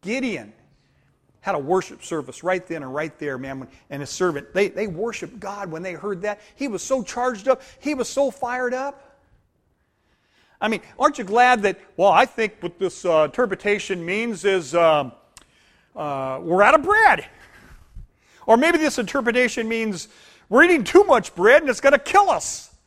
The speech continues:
You know, there's other interpretations he could have said, right? But he said the right one at the right time, in the right place, and the right ear heard it. And he goes up and he wakes up the guys in his camp.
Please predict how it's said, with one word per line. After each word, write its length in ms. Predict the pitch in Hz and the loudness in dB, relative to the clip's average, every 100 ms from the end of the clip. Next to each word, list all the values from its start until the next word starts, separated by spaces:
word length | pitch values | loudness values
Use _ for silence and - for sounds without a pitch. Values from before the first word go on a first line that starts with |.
| _ _ _ | _ _ _
You 80 | 240 | 0
know, 60 | 277 | 4
there's 160 | 247 | 6
other 200 | 349 415 | 6 6
interpretations 840 | 302 - 285 220 - 359 - 175 160 | 4 2 0 0 0 0 0 -4 -6
he 80 | 220 | -2
could 120 | 202 | -4
have 80 | 160 | -4
said, 320 | - 349 156 | -2 -2 0
right? 380 | 165 202 262 - _ _ _ | 2 2 0 -6 _ _ _
But 100 | 160 | -10
he 80 | 151 | -10
said 340 | 139 - 202 165 | -10 -10 -8 -6
the 80 | |
right 300 | 151 160 165 | -4 -4 -4
one 440 | 139 160 139 113 104 _ _ _ | -6 -10 -10 -14 -20 _ _ _
at 140 | 156 - | -10 -8
the 80 | |
right 320 | 139 175 214 - | -4 -2 -2 -4
time, 380 | - 156 123 117 _ | -12 -12 -12 -18 _
in 120 | 156 | -10
the 80 | 151 | -6
right 300 | 165 247 254 | 0 0 -2
place, 480 | - 185 131 120 - - | -6 -8 -8 -12 -18 -12
and 100 | 180 | -6
the 80 | 180 | -2
right 260 | 202 262 - | 2 0 -2
ear 240 | 233 226 170 | -4 -2 0
heard 260 | 220 277 | 0 2
it. 200 | 196 147 - _ _ _ _ _ - | 0 -2 -10 _ _ _ _ _ -2
And 180 | 190 160 _ _ | -2 -4 _ _
he 240 | 285 339 | 2 4
goes 340 | 302 285 240 | 6 4 4
up 220 | 240 247 202 | 0 0 -2
and 80 | |
he 80 | 185 | -6
wakes 360 | 180 247 240 - | 0 0 0 -4
up 380 | 214 - _ - | -6 -6 _ -8
the 60 | |
guys 260 | 165 196 165 | -4 -4 -6
in 80 | 160 | -6
his 240 | 220 196 | -4 -4
camp. 340 | - 156 113 | -8 -14 -14